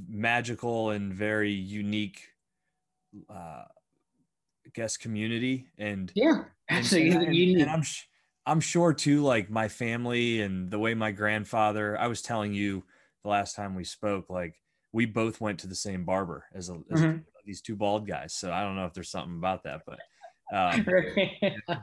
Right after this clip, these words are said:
Speaker 1: George's Barbershop, man. And
Speaker 2: George,
Speaker 1: you
Speaker 2: George
Speaker 1: can realize
Speaker 2: Pascarella.
Speaker 1: And, you know, gosh, I mean, that was not only the barbershop, but that was my grandfather's, you know, poker hall.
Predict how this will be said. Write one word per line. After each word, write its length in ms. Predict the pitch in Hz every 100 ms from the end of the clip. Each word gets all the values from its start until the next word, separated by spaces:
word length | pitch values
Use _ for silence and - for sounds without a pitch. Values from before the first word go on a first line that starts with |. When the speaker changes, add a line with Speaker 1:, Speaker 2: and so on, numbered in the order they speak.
| -
Speaker 1:
George's 420 | 127 156 151 143
Barbershop, 680 | 113 127 180 151 - 98 82
man. 260 | 95 104 120
And 120 | 113
Speaker 2:
George, 380 | 196 214 147 -
Speaker 1:
you 160 | 139
Speaker 2:
George 180 | 143 185
Speaker 1:
can 80 | 131
realize 200 | 202 202
Speaker 2:
Pascarella. 500 | - 196 202 151 127 127 _ _ _ _ _
Speaker 1:
And, 340 | 117 113 113 110 _ _ 131 -
you 180 | - 117
know, 160 | 113 104
gosh, 440 | 104 127 131 -
I 60 | 110
mean, 280 | 110 104
that 180 | 107 117
was 320 | 117 104 - - _ _ _ _ _ _
not 260 | 120 127 131
only 260 | 131 120
the 80 | 104
barbershop, 720 | 98 117 143 135 117 107 101
but 80 | 101
that 120 | 104
was 240 | 101 92 98
my 200 | 101 98
grandfather's, 760 | 107 107 98 110 107 101 92
you 60 | 98
know, 120 | 95
poker 400 | 92 123 156 123
hall. 340 | 95 82 53